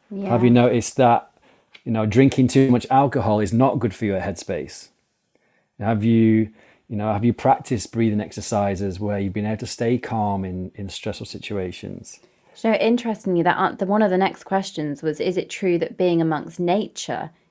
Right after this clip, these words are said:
Speaker 1: is key to optimal happiness? And I think you said that at the beginning,
Speaker 2: Mm-hmm.
Speaker 1: didn't you? That actually getting into a new environment can be very calming and create happiness.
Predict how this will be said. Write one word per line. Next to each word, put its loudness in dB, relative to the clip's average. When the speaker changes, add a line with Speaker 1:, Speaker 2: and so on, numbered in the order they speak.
Speaker 1:
is -4
key 0
to -8
optimal -4
happiness? -4
And 0
I -4
think -8
you -6
said 0
that -2
at -2
the -8
beginning, 0
Speaker 2:
Mm-hmm. -6
Speaker 1:
didn't -2
you? -2
That -4
actually 0
getting 4
into 2
a 4
new 4
environment -2
can -2
be -2
very 2
calming -4
and -12
create -2
happiness. -12